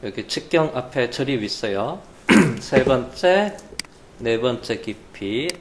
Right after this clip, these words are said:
다섯 번째, 전체 여섯 번까지 하는 게 아니고요. 일곱 번까지 작업되는 거는, 어,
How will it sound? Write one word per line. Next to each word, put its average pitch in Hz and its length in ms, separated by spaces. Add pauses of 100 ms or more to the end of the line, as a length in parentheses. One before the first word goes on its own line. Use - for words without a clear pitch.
다섯 - 400
번째, 160 480
전체 185 600 (640)
여섯 156 500
번까지 190 520
하는 175 300
게 131 60
아니고요. 123 440 (300)
일곱 175 360
번까지 143 500
작업되는 117 680
거는, 120 200 (1900)
어, 110 160